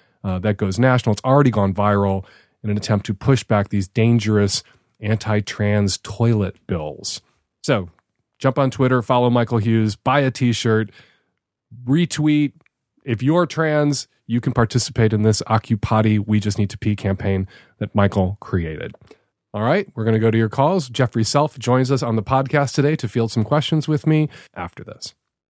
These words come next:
The Savage Lovecast is sponsored by Nature Box. Nature Box ships great tasting, wholesome snacks right to your door. Forget the vending machine and start snacking smarter with wholesome, delicious treats like sweet and salty nut medley.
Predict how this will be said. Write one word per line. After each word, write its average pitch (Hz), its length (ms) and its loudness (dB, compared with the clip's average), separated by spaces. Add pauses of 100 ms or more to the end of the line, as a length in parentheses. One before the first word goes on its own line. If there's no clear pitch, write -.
(540)
The 139 60 -6
Savage 156 300 0
Lovecast 160 580 0
is 127 80 0
sponsored 127 400 0
by 120 140 0
Nature 139 380 2
Box. 101 480 -8 (280)
Nature 165 280 4
Box 160 240 2
ships 156 220 -2
great 165 400 0
tasting, 170 360 0
wholesome 147 340 0
snacks 135 380 -2
right 139 260 0
to 147 120 -2
your 131 140 2
door. 113 380 -6 (300)
Forget 147 240 2
the 143 80 -6
vending 160 280 4
machine 160 300 2
and 139 100 4
start 151 240 0
snacking 143 460 -2
smarter 156 460 2
with 127 160 0
wholesome, 165 420 0
delicious 143 400 -2
treats 185 380 0 (360)
like 123 180 -2
sweet 165 320 2
and 139 180 0
salty 131 420 0
nut 117 280 -6
medley. 113 480 -10